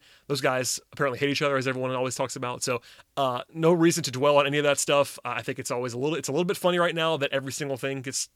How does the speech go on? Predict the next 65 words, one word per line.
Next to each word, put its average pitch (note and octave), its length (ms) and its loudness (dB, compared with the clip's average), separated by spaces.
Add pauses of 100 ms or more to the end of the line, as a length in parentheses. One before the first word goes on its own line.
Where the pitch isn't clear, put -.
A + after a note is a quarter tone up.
thrown C3 220 -2
back B2+ 180 0
at A#2 80 -14
Pierce, C3 300 -4
but, C3 180 -2 (320)
uh, A#2 220 -4
I, B2+ 100 -2 (140)
I C3 60 -6
make, B2+ 220 -6
I B2+ 60 -4
will B2+ 60 -6
make C3 160 -6
the - 40 -16
joke B2+ 200 -2
here D3 120 -4
that C3+ 120 0
I - 20 0
made C3 140 -2
on B2 80 -6
Twitter. D#3+ 320 0 (240)
The - 80 -18
coaching D#3+ 180 2
staff C#3 480 0
now B2+ 240 -2
improves C3 540 -4 (360)
to B2+ 140 -4
one C3 220 2
and A#2+ 80 -2
sixteen B2+ 480 -4 (260)
on B2 80 -4
the A#2+ 60 -6
season A#2 440 -8
<laughs> - 300 -6
'cause - 380 0 (260)
no D3 100 6
one F3 120 8
ever E3+ 120 4
credits D3+ 300 2
the, C#3+ 420 -2
the, C#3+ 120 -12
the C3 80 -12
coaching C#3 180 0
staff C3+ 220 0
when C3 100 -4
they B2+ 60 -2
win, C3 340 -2 (320)
uh, A#2+ 320 -4 (220)
except C3+ 220 -2
for C3 60 -6
tonight. A2+ 300 -6
This B2+ 140 -8
is C3+ 40 -10
the A#2+ 60 -8
first C3+ 140 -2
time C3 120 -2
this B2 120 -6
season A2+ 180 -8
that A2+ 80 -8
they've A2+ 100 -8
got A#2+ 220 -8
credit A#2 240 -4
for A#2 80 -10
a A2+ 60 -8
win. A2 180 -8
So, A2+ 220 -8